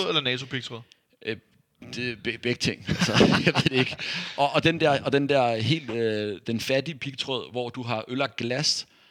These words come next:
Speaker 1: og så limet fast. Ved du,
Speaker 2: Ja,
Speaker 1: hvad jeg mener?
Speaker 2: ja, ja, ja, men det er jo ikke engang pigtråd, det er jo bare sådan nogle... Øh, sådan noget gl-, øh,
Speaker 1: Ja, det er ikke
Speaker 2: øh,
Speaker 1: pigtråd, nej.
Speaker 2: glasskår.
Speaker 1: Det er smadret glas oven
Speaker 2: Ja.
Speaker 1: på murer, for folk ikke kravler, altså på stadion.
Speaker 2: Ja, ja.
Speaker 1: For folk ikke kravler over til hinanden. Kæmpe voldgrav, ikke? Øh, nogle gange sagde de, de fyldte vand i voldgraven også, fik jeg at vide.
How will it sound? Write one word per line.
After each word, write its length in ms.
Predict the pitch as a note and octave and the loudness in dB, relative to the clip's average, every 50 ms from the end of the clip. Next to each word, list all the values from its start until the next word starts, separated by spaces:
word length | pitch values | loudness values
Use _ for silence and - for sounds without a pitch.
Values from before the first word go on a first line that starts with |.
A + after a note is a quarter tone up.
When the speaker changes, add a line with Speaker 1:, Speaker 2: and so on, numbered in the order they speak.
| _ _ | _ _
Speaker 1:
og 100 | - - | -6 -4
så 100 | - - | -2 -2
limet 440 | C#3 B2+ C3 C#3+ D3 D3 E3+ F3+ D#3+ | -2 -2 -2 -4 -2 0 0 0 -2
fast. 340 | - - B2 A#2+ A#2+ - - - | -2 -2 -2 -2 -2 -4 -6 -10
Ved 20 | - - | -6 -2
du, 40 | - | 0
Speaker 2:
Ja, 40 | E3 | 0
Speaker 1:
hvad 80 | D3 D3+ | 2 2
jeg 60 | D3 | 0
mener? 240 | D3+ D3+ C#3+ C#3 C#3+ C#3 _ - | 0 0 0 -2 -4 -4 _ 0
Speaker 2:
ja, 60 | E3+ | 0
ja, 60 | F3 - - | 0 0 0
ja, 80 | - D#3+ | -4 -2
men 40 | |
det 80 | C#3+ C3+ | 0 0
er 40 | E3+ | 0
jo 40 | F3 | 0
ikke 40 | |
engang 180 | F3 E3+ F3 D#3 | 2 0 0 0
pigtråd, 220 | D#3 E3 D#3 F3 | 0 -2 -2 -2
det 60 | D3+ D#3 | -2 -2
er 40 | |
jo 60 | E3+ D#3+ | 0 2
bare 180 | - D#3+ D3+ | 4 4 4
sådan 120 | C#3 - E3+ | 2 0 -6
nogle... 220 | D#3 D3+ C#3+ B2+ - _ - - | -8 -8 -10 -12 -18 _ -10 -4
Øh, 140 | - E3 C#3+ | -2 -2 -2
sådan 180 | - D#3+ D3 - - | -2 -2 -6 -6 -6
noget 100 | - D3 | -6 -2
gl-, 40 | D#3+ | 0
øh, 320 | D#3 C#3+ C#3 C3+ B2 B2 A#2+ | 2 2 2 0 -2 -2 -2
Speaker 1:
Ja, 60 | - | -2
det 20 | C#3+ | 0
er 20 | B2+ | 0
ikke 120 | G#2+ A2+ C3+ | 0 0 -2
Speaker 2:
øh, 80 | C3 | -4
Speaker 1:
pigtråd, 320 | B2+ A#2+ - - B2 A#2 G#2 | -6 -4 -4 -4 -4 -4 -4
nej. 180 | G#2+ A2 - | -4 -2 0
Speaker 2:
glasskår. 260 | C#3 C3 C#3 D3 - | 2 2 2 4 4
Speaker 1:
Det 60 | - D3 | 6 6
er 140 | - - E3+ | 6 6 4
smadret 320 | D3 B2+ C3 D3 D#3+ D#3+ | 4 4 6 6 6 4
glas 400 | - - A2 A#2 B2+ C#3 - - - | 2 0 -2 0 2 2 2 2 0
oven 160 | - B2+ B2+ D3+ | 0 0 2 2
Speaker 2:
Ja. 140 | D#3 D#3 | 2 0
Speaker 1:
på 80 | D3 B2 | 0 0
murer, 260 | B2+ B2+ B2 B2+ C#3 | -2 -2 0 0 -2
for 160 | C#3 - B2 | -2 -2 -2
folk 200 | A2+ - B2 A2+ | -2 -2 -2 -2
ikke 100 | A#2 A#2 | -2 -4
kravler, 220 | - B2 G#2 F#2+ - | -4 -4 -6 -6 -6
altså 180 | - A2+ G#2+ | -6 -6 -6
på 160 | G2+ - - A2+ | -6 -6 -4 -4
stadion. 400 | - - C#3 G#2+ - A#2 G#2+ G2 - - | -2 -2 -2 -4 -4 -8 -12 -10 -6 -6
Speaker 2:
Ja, 40 | |
ja. 60 | C3+ A#2+ - _ - | -6 -6 -6 _ -12
Speaker 1:
For 60 | A#2+ | -8
folk 160 | G#2+ B2+ A#2 | -4 -4 -2
ikke 100 | A#2+ A2+ | -2 -4
kravler 220 | - B2 A2+ A2+ A2+ | -4 -4 -6 -6 -8
over 100 | G2+ F#2+ | -12 -10
til 80 | A2+ | -10
hinanden. 340 | G2+ F#2+ G2+ F#2 F2+ G#2+ A2 _ _ _ _ _ _ - - | -10 -10 -10 -12 -14 -16 -18 _ _ _ _ _ _ -14 -6
Kæmpe 240 | - - C#3 D3+ D3 C#3+ | -2 -2 0 0 -2 -4
voldgrav, 540 | A#2 A#2+ A2+ B2 B2+ - C3+ B2+ G#2+ E2 A2 | -2 -2 -2 -2 -4 -4 -4 -4 -4 -6 -8
ikke? 200 | C3 - - B2+ - _ _ _ _ _ _ _ _ _ - - A2 A2+ G#2+ G#2+ G#2+ G#2 G2+ G2+ G2+ G2 F#2+ | -12 -12 -14 -18 -20 _ _ _ _ _ _ _ _ _ -8 -4 -2 -2 -2 -2 -4 -6 -8 -8 -10 -10 -12
Øh, 60 | - - | -10 -4
nogle 180 | A#2 B2 D3 D#3+ | -2 0 0 0
gange 180 | D3 C3+ C#3 | 0 0 0
sagde 200 | C#3 - C3+ C3 | 2 0 0 0
de, 40 | C3 | -2
de 80 | B2+ A#2 | -8 -12
fyldte 220 | - A#2+ A#2 G#2 | -10 -10 -6 -4
vand 160 | A#2 A#2 A2 A#2+ | -4 -4 -4 -6
i 20 | |
voldgraven 500 | G#2+ G#2+ G#2 G#2+ G#2 - A#2 F2+ D#2 F2 | -8 -8 -8 -8 -8 -8 -10 -10 -10 -12
også, 180 | F#2+ G#2+ - - | -10 -10 -10 -10
fik 160 | - G#2 G2 | -10 -10 -10
jeg 80 | G#2 | -10
at 60 | G2+ G2 | -10 -10
vide. 220 | G2+ G#2 G#2+ G#2+ | -10 -12 -12 -12